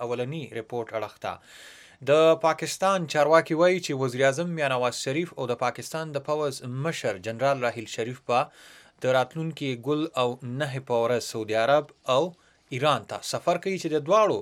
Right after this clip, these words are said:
هیوادونو ترمنځ راوچت شوې فرقه ییزه تاوتریخوالي په کمولو کې خپل رول ولوبوي. ولې د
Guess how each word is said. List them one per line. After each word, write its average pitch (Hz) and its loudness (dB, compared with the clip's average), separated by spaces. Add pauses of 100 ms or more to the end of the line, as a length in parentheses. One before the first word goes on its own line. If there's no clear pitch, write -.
هیوادونو 123 -2 (100)
ترمنځ 147 -4 (640)
راوچت 120 -4 (120)
شوې 160 0 (220)
فرقه 135 0
ییزه 139 4 (100)
تاوتریخوالي 127 0 (220)
په 113 -10
کمولو 127 2
کې 113 -6
خپل 101 -8
رول 107 -4 (120)
ولوبوي. 98 -6 (380)
ولې 196 4
د 143 0